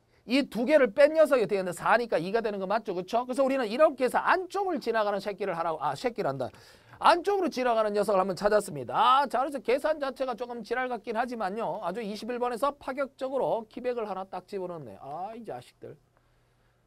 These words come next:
<clears throat> 아, 육입니까?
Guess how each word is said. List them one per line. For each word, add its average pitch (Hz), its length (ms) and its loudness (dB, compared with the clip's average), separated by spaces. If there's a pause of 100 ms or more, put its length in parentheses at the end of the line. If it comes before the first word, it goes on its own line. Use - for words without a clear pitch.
(280)
<clears throat> - 1500 -14
아, 156 120 -4
육입니까? 196 680 -4